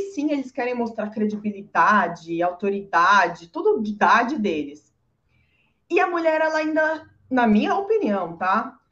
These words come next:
Ela parece que ela ainda não entendeu muito bem isso.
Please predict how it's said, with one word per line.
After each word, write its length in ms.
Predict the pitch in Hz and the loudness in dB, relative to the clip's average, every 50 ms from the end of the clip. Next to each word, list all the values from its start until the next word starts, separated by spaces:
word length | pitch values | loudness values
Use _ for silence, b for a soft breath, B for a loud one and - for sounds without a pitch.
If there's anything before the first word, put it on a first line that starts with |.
| _ _ | _ _
Ela 260 | - 208 226 247 254 | -2 0 0 2 0
parece 360 | 254 269 277 262 254 262 - - | 0 0 0 0 0 -4 -6 -4
que 60 | - | -2
ela 100 | 254 254 | -2 0
ainda 180 | 262 277 277 269 | 0 0 0 -2
não 300 | 269 302 359 415 415 403 | -2 -2 -4 -4 -4 -6
entendeu 320 | 403 415 392 330 269 269 269 | -8 -6 -4 -2 -2 0 0
muito 200 | 269 269 269 233 | -2 -4 -4 -4
bem 320 | 254 262 262 247 208 175 | -4 -4 -4 -4 -6 -6
isso. 320 | 165 170 - - - - | -8 -10 -12 -18 -20 -20